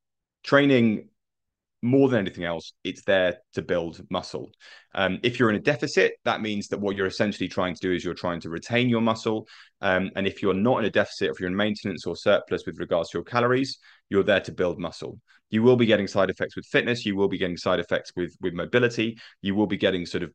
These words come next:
positive endorphins. You'll be getting lots of other health benefits.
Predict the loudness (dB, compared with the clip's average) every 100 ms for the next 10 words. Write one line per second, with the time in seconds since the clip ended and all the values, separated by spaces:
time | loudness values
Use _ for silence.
0 | _ -12 -12 -10 -6 0 0 2 -4 -2
1 | -4 -4 -4 -2 -4 -2 -6 -4 -2 -4
2 | -2 -6 -4 -6 -6 -14